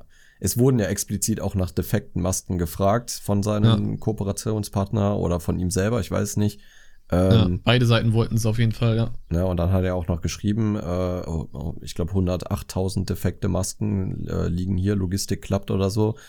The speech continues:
Speaker 2: Ja,
Speaker 1: Ähm,
Speaker 2: ja, genau.
Speaker 1: ja, irgendwie sowas, ne? Also, es war schon, das schon heftig. Ähm,
Speaker 2: Mhm.
Speaker 1: nichtsdestotrotz, also ich bin, will jetzt nicht als der Fanboy klingen, aber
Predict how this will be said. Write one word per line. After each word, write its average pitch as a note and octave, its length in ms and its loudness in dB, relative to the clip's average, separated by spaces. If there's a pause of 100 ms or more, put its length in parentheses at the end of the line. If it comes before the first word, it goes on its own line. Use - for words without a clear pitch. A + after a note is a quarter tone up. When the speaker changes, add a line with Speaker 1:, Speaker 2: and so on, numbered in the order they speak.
(200)
Speaker 2:
Ja, B2+ 260 6
Speaker 1:
Ähm, F#2+ 160 6
Speaker 2:
ja, C3 180 6
genau. A#2 300 6 (200)
Speaker 1:
ja, F2 240 0
irgendwie F2 200 -2
sowas, F2 380 0
ne? F2+ 180 0
Also, G2 200 0 (440)
es - 160 0
war A#2 160 6
schon, A#2 320 2
das G2+ 160 2
schon A2 160 2
heftig. E2+ 440 0 (520)
Ähm, A2+ 400 8
Speaker 2:
Mhm. A#2+ 260 2 (420)
Speaker 1:
nichtsdestotrotz, G#2+ 1300 0
also G2 220 0
ich F#2+ 260 -4
bin, G2+ 480 0
will G#2+ 200 2
jetzt G#2 180 0
nicht G#2+ 180 -4
als - 180 -4
der F#2+ 100 -2
Fanboy G#2+ 400 0
klingen, A2+ 380 -2
aber F#2+ 400 2